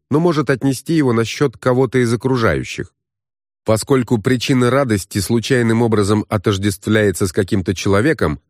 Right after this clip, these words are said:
он невольно начинает казаться более привлекательным. Так что пользуйтесь этим позитивным побочным эффектом. Как применить эти знания, чтобы понравиться тому, кто вас интересует?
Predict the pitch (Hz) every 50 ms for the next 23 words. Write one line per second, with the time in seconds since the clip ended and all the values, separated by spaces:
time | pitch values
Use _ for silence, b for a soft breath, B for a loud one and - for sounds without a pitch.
0 | _ _ - 156 170 160 160 156 151 156 175 160 147 143 135 131 117 - 131 131
1 | 131 123 95 - - 120 110 123 139 113 - - - 113 95 92 104 120 117 110
2 | 110 107 90 113 107 101 101 104 95 - 95 80 71 - 92 80 65 64 58 53
3 | - _ _ _ _ _ _ _ _ _ _ _ _ - 139 120 - - - 139
4 | 127 104 - - 196 220 - 113 110 110 95 - 107 95 - - 117 107 90 113
5 | 104 87 - 113 104 98 107 90 - - 139 139 127 123 117 104 87 107 95 87
6 | 92 92 87 - - 98 92 - - 107 - - 113 95 - - - 71 58 101
7 | - _ _ _ _ _ _ _ _ _ _ _ _ _ _ _ _ _ _ _
8 | _ - 151 160 - - - 151 156 156 160 156 165 175 165 120 - 104 87 -
9 | 98 92 90 113 143 156 151 117 95 92 90 82 - 107 98 101 87 107 104 110
10 | 117 120 110 107 95 - - 98 80 110 104 110 123 123 104 - - 101 101 104
11 | 95 - 104 98 87 - 107 104 107 98 - - 78 67 58 -